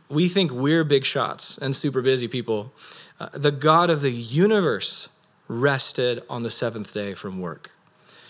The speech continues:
So I, I also learned something new about Sabbath this week, something I never realized before. Not only did God rest on the Sabbath day,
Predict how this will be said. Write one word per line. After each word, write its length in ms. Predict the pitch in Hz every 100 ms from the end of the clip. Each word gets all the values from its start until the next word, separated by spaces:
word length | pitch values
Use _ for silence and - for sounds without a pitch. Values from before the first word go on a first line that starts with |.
| - - - - - _ -
So 220 | - 135
I, 300 | 127 143 -
I 280 | 147 151 160
also 260 | 180 220 208
learned 300 | 180 196 196
something 400 | 208 180 147 135
new 280 | 135 190
about 300 | 214 185 180
Sabbath 360 | 175 185 175 190
this 180 | 196 -
week, 180 | 190 190
something 320 | 170 165 156
I 40 |
never 240 | 156 156 147
realized 380 | 139 143 156
before. 360 | 156 175 185 202
Not 180 | 175 180
only 200 | 226 220
did 180 | 185 156
God 380 | 151 143 104
rest 500 | 104 131 185 - - - - - -
on 140 | 170
the 80 | 180
Sabbath 420 | 175 175 175 180
day, 300 | 170 156 208